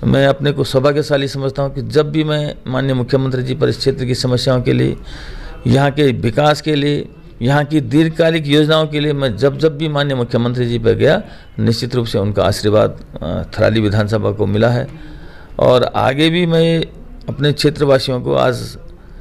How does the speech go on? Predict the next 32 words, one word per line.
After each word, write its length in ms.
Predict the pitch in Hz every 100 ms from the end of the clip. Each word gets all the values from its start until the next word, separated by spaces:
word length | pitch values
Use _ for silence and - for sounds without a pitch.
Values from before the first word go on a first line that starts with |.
| - 113
मुझे 200 | 127 143
ये 80 |
भरोसा 420 | 117 117 143 139 123
है 300 | 107 - - - - - - - - - - - -
कि 80 | 120
भारतीय 340 | 113 127 147
जनता 300 | 139 135 151
पार्टी 680 | 147 131 123 135 143 165 - -
का 140 | 139
केवल 340 | 131 135 135 127
एक 140 | 127
ही 60 | 143
लक्ष्य 300 | 135 131 143
है, 280 | 139 135 -
एक 140 | 127 127
ही 80 | 131
सोच 320 | - 135 135
है 180 | 143 147 - - - - - -
कि 60 | 151
हम 180 | 135 147
अपने 280 | 139 147 131
क्षेत्रवासियों 760 | 135 135 139 135 135 135 131 - - - -
के 80 | 156
प्रति 260 | 147 147 151
जो 160 | 139
वादा 320 | 120 123 127 131
करते 300 | 117 - 110
हैं, 480 | 98 - - -
जो 120 | 110 135
हमारा 300 | 127 131 135
संकल्प 540 | 123 117 131 135 113
है, 240 | 101 -